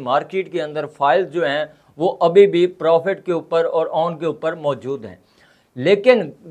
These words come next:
जिन लोगों ने दो हज़ार बाईस और इक्कीस के अंदर इन्वेस्टमेंट की है,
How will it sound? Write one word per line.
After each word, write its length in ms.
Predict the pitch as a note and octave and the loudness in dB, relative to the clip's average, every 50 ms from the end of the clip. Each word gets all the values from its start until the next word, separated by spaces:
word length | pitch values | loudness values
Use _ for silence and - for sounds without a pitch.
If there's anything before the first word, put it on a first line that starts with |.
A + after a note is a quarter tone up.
| C3+ - | -12 -2
जिन 160 | - F#3 A3 B3 | 2 2 2 4
लोगों 400 | B3 A#3+ A3 G3+ G3+ F#3+ G#3 G#3+ | 2 2 2 2 4 4 2 2
ने 160 | G#3 G#3 G#3 G3+ | 2 0 -2 -2
दो 160 | D3+ D#3+ F#3+ | -2 -4 -4
हज़ार 260 | G#3 G3+ G3 F#3+ F3+ D#3 | -2 0 0 0 0 -2
बाईस 400 | C3+ C3 C#3+ D#3+ F#3+ G3+ G3 G3 | -2 -2 0 0 2 0 -2 -2
और 140 | G3+ F#3+ F3 | -4 -6 -6
इक्कीस 280 | E3 - G#3 G#3 F#3 - | -8 -8 -8 -10 -6 -2
के 80 | F#3 G3 | -2 -2
अंदर 200 | F#3+ F#3+ F#3+ F#3 | 0 0 0 -2
इन्वेस्टमेंट 480 | F3 D#3+ D#3+ E3 D#3+ - F#3+ F#3+ E3 | -2 -4 -6 -6 -6 -6 -8 -10 -10
की 240 | - - F#3+ F#3+ F#3+ | -10 -10 -6 0 2
है, 180 | F#3 F#3 F#3+ | 2 2 2